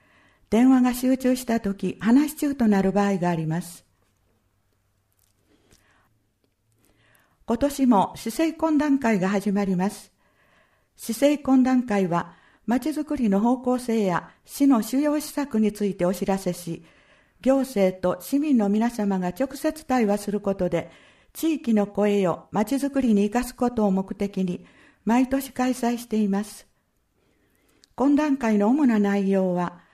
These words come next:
一、主要施策の説明。二、ご意見ご要望に対する回答。三、会場の皆様との懇談となっており、およそ二時間を予定しています。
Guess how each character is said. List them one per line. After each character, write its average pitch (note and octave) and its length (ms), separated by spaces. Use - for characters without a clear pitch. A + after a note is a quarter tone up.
一、 - 480
主 - 180
要 C#4 220
施 C#4+ 100
策 B3+ 300
の F#3 100
説 F#3+ 360
明。 F3+ 320
二、 F#3+ 400
ご C4 140
意 C#4 80
見 A3+ 240
ご G#3+ 140
要 C#4+ 220
望 C4+ 160
に C4 180
対 B3+ 200
す G#3+ 160
る F3+ 80
回 F#3+ 260
答。 F3+ 500
三、 A#3+ 440
会 C#4 200
場 C#4 200
の C4 140
皆 D4 240
様 A3 260
と G3 140
の F#3 100
懇 A#3+ 240
談 C4 220
と A3 140
な G3+ 140
っ - 40
て F#3+ 180
お F#3+ 80
り、 E3+ 240
お B3 120
よ C4 140
そ C4 160
二 C4 120
時 D#4+ 120
間 C4 260
を G#3 80
予 G3+ 140
定 G3+ 240
し G3 80
て F#3 140
い F3+ 100
ま F#3 140
す。 - 260